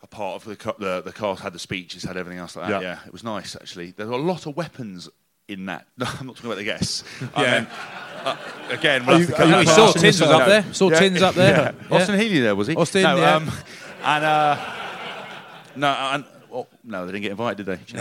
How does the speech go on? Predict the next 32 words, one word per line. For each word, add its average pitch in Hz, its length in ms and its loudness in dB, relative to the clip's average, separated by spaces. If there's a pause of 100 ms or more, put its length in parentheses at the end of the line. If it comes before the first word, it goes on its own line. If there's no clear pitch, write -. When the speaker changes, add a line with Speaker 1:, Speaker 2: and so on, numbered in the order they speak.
Speaker 3:
He, 160 60 0
he 165 140 0
was 160 120 0
at, 147 100 2
Speaker 1:
Um, 151 220 -2
Speaker 3:
he 156 80 0
was, 156 160 0 (320)
he 156 80 -2
was 143 100 0
at 143 60 -8
the - 60 -10
semi-final 139 500 -2
where 120 100 -2
he 117 60 -4
should 143 220 -6
have 117 80 -8
been. 107 160 -4
Speaker 1:
<laughs> - 40 0
Speaker 3:
Anyway, - 280 4
Speaker 1:
Yeah. 175 200 6
Speaker 3:
anyway, - 260 2
James. - 320 -6 (420)
Speaker 1:
And, 143 300 -2
uh, 139 440 0
no, 160 140 2
I 139 60 0
just 135 160 -10
meant 151 140 -4
there 123 60 -4
was, 123 120 -4
like, 117 120 -4 (140)
uh, 107 120 -12